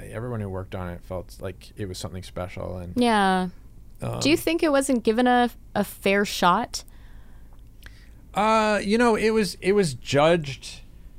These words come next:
Speaker 1: uh, it was judged in comparison to the other shows.
Speaker 2: Yeah.
Speaker 1: And, and that's,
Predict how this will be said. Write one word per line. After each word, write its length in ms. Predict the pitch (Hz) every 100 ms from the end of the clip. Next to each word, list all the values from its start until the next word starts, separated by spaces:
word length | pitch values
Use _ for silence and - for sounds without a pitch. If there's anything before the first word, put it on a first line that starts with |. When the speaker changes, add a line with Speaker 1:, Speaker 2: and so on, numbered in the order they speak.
| - - -
Speaker 1:
uh, 380 | 120 117 113 107 -
it 1300 | - 127 117 - - - - - - - - - 143
was 160 | 127
judged 500 | - 143 127 - - - -
in 300 | 139 123 120
comparison 880 | - 123 - 156 143 123 - 117 107
to 120 | 120
the 120 | 107
other 200 | 104 101
shows. 500 | 98 165 143 - - 165
Speaker 2:
Yeah. 200 | 151 107
Speaker 1:
And, 200 | 104 104
and 140 | 110
that's, 560 | 113 117 - - -